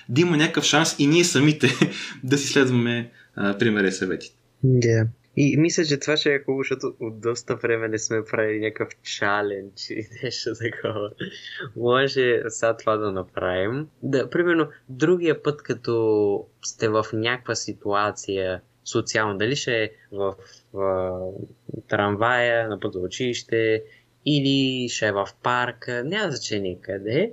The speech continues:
Speaker 2: просто си направете труда да наблюдавате. Защото в трамвая, нали, човек може да се забие в телефона, интересни работи,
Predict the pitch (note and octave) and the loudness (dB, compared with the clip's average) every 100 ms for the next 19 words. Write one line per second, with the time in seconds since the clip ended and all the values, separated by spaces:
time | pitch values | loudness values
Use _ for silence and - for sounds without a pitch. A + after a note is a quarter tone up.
0 | - F3+ G3+ A#3+ - D#3+ - - D#3 - | -2 2 2 2 -2 0 0 2 0 0
1 | B2+ A#2+ C3+ G#3 F#3 D3+ B2+ C3 F3 E3 | -2 0 0 0 -2 -2 -4 -2 0 0
2 | C3 A2+ A#2+ A2+ A#2 G2 - _ _ - | -2 -2 -2 0 0 -2 -6 _ _ -6
3 | F#3+ C4+ B3+ A#3+ - - E3+ D#3+ - F3 | -4 -2 -2 -4 -12 -6 -4 -4 -2 -2
4 | F3 F3+ A#3+ A3 A3 - G#3 G#3+ F#3+ A3+ | -2 0 0 0 -4 -2 -4 0 0 0
5 | E3+ C3 A#2 A#2 G#2 F#2 - G2 F#2+ - | 0 -2 -2 0 -2 -2 -10 -10 -8 -10
6 | F#2+ F#2+ - _ _ _ - G#2+ G2 - | -12 -12 -16 _ _ _ -12 -12 -14 -10
7 | G2+ G2 - - A#3 | -8 -8 -10 -10 -12